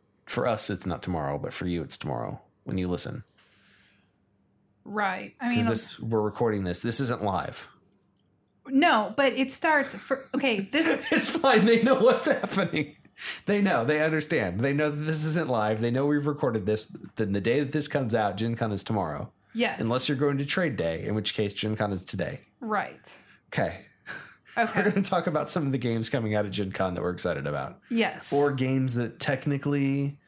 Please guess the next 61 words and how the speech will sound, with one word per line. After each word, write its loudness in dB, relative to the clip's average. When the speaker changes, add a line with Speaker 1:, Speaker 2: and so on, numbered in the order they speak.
Speaker 2:
Might, 4
mi-, 4
they 4
might 2
be 0
a 2
little 4
bit 0
available, 2
but 4
Speaker 1:
Yes. 2
Speaker 2:
these 2
are, -2
these -4
games 2
that 2
are 0
officially, -4
officially -2
being 0
released, 4
or 2
at -2
least -2
limited 0
releases -6
at -12
Gen -8
Con. 0
Speaker 1:
Like, 0
for 2
example, 0
one 2
of -2
these 0
games, 0
if -2
you -2
pre-ordered 0
it 2
on -2
their 0
website, 0
you -2
got 2
it, -2
like, -4
two -2
weeks -4
ago. -8
Speaker 2:
Yeah. -4
Yeah. -12
Speaker 1:
Or 4
some 2
of 0
these 2
are 2
from -2
Kickstarter, 0
and -2
you -4